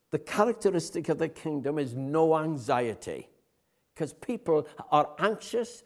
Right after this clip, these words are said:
about scattering, and they're anxious whilst they're scattering, and they're anxious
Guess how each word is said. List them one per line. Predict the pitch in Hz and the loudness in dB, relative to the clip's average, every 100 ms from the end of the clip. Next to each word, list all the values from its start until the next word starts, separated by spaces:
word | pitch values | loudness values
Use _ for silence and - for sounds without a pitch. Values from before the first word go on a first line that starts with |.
| - | -6
about | 151 147 143 - - _ _ _ _ _ _ _ _ _ | 0 0 0 -8 -20 _ _ _ _ _ _ _ _ _
scattering, | - - 214 202 202 202 226 269 - _ - | -18 0 2 2 0 -4 -4 -8 -16 _ -2
and | 165 | 0
they're | 147 170 | 2 2
anxious | 190 185 196 185 - - _ _ | 2 -2 -6 -6 -8 -20 _ _
whilst | - 135 147 196 214 - | -8 2 6 8 6 2
they're | 196 | -4
scattering, | 185 - 196 - 202 220 247 _ _ | -4 0 -2 0 -4 -4 -8 _ _
and | 185 170 | 0 2
they're | 170 | 4
anxious | 180 185 185 190 160 | 2 0 -2 -4 -4